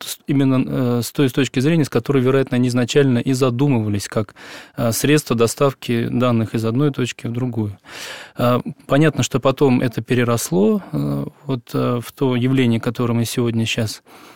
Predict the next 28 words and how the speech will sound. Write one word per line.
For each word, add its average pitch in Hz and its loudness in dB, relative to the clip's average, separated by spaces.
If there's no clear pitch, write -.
знаем 117 2
как - -4
ин-, 123 -2
интернет, 139 0
а, 131 4
но, 165 4
м, 147 0
э, 135 2
вот 143 -2
соглашусь 147 0
с 135 -2
таким 135 0
посылом, 165 2
который 127 -2
щас 120 -2
было 123 0
высказано, 131 0
что - -4
действительно, 143 0
э, 131 4
интернет — 170 4
это 147 2
как 170 2
любая 170 4
другая 165 4
т-, - -6
техническая, 135 2
э, 117 0